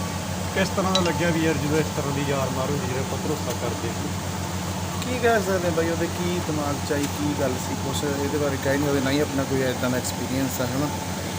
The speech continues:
Speaker 2: ਇਹ ਤਾਂ ਹੁਣ ਉਹਨਾਂ ਨੂੰ ਦੋਨਾਂ ਨੂੰ ਪਤਾ।
Speaker 1: ਨਹੀਂ, ਜਿਵੇਂ ਆਪਣਾ ਇੱਕ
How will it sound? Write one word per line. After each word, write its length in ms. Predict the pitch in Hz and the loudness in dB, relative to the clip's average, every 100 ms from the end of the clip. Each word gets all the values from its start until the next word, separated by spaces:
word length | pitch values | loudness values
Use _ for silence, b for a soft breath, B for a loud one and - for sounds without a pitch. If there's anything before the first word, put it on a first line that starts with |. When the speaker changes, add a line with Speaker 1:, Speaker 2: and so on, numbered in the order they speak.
| - 151 | -2 0
Speaker 2:
ਇਹ 40 | |
ਤਾਂ 120 | 160 | 2
ਹੁਣ 100 | 147 | 4
ਉਹਨਾਂ 220 | 151 160 165 | 4 4 4
ਨੂੰ 120 | 147 | 4
ਦੋਨਾਂ 220 | 139 135 | 4 4
ਨੂੰ 100 | 135 | 2
ਪਤਾ। 100 | 127 | 4
Speaker 1:
ਨਹੀਂ, 160 | 180 180 | 6 10
ਜਿਵੇਂ 200 | 165 170 | 12 12
ਆਪਣਾ 320 | 160 170 170 | 10 10 10
ਇੱਕ 360 | 160 170 160 | 10 10 10